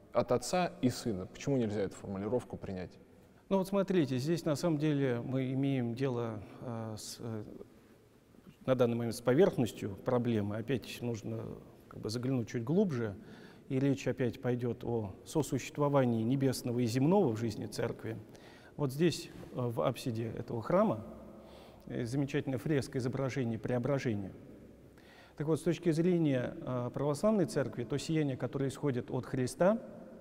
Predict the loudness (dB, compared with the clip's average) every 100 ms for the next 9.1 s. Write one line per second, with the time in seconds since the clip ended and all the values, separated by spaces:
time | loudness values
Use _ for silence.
0 | -18 -20 -20 -20 -20 -20 -20 -20 -4 0
1 | 0 0 2 2 4 2 0 -2 -2 0
2 | 2 2 0 -6 -10 -16 -6 -2 -2 0
3 | 0 2 0 -2 -6 -14 -20 -20 -20 -20
4 | -20 -4 -2 0 0 0 2 4 4 2
5 | 2 2 2 0 -2 2 0 0 0 2
6 | 2 0 -2 0 0 2 0 0 -2 -4
7 | -10 -16 -18 -20 -20 -20 -4 0 2 2
8 | 2 0 -2 0 -2 0 0 0 2 2
9 | 2